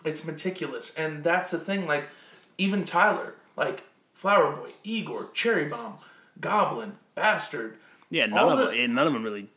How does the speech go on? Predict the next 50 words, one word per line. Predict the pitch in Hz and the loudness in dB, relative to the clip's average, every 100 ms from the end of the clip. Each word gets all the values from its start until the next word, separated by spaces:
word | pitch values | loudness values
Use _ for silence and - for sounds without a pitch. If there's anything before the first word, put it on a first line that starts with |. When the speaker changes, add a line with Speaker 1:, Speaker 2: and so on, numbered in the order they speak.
| - | -10
Speaker 1:
they | - 214 | -6 2
Speaker 2:
lacked | - - | 4 4
Speaker 1:
don't | 185 294 | 2 2
Speaker 2:
in | 214 | 0
Speaker 1:
miss. | 208 | 0
Speaker 2:
any | 190 | 2
Speaker 1:
Like, | 240 | 0
Speaker 2:
aspect. | 233 | -2
Speaker 1:
he | 226 | 2
doesn't | 247 233 170 | 4 4 0
miss, | 202 226 | 0 0
and | - 170 | 0 0
he's | 180 214 | 0 2
only | 233 233 220 | 2 2 2
gotten | 185 190 165 156 | 2 2 0 -2
bigger, | 165 180 214 | 0 2 0
and | 208 165 170 | 0 -2 -2
his | 165 | -4
quality | 151 - 180 190 170 | -4 2 4 4 2
of | 151 147 | -2 -4
music | 147 175 190 143 | -4 -2 -2 -4
has | 139 143 | -8 -10
gotten | 156 156 - 131 | -4 -4 -4 -6
better. | 151 180 147 175 | 0 2 2 0
Speaker 2:
Yeah. | 180 | -2
Speaker 1:
Even | 175 170 | -2 -4
Speaker 2:
He's | 151 175 | 0 2
Speaker 1:
Igor | 170 156 | 4 6
Speaker 2:
grown | 156 147 | 6 6
with | 135 127 | 4 0
his | 123 | -2
infrastructure, | 127 123 - 120 107 - | -2 -2 -8 -8 -8 -4
and | 143 | 2
even | 151 151 | 6 6
as | 143 135 | 6 4
you | |
Speaker 1:
Yes. | 135 | 4
Speaker 2:
go | 139 | 4
back, | 117 135 160 - | 6 4 4 2
you're | |
like, | 123 110 | -4 -4
"Damn, | 135 143 113 | -2 0 -2
the, | 110 104 | -4 -8
he's | - 156 175 | -4 0 2
doing | 151 135 | 4 2
stuff | 135 151 139 - - | 2 0 0 -2 -2
on | 135 120 113 - - - - | 2 2 0 -4 -12 -18 -8
Bastard | - 131 151 - 123 | 4 6 6 2 0
that | 120 117 | 0 -2
he's, | - 127 - | -4 -2 -2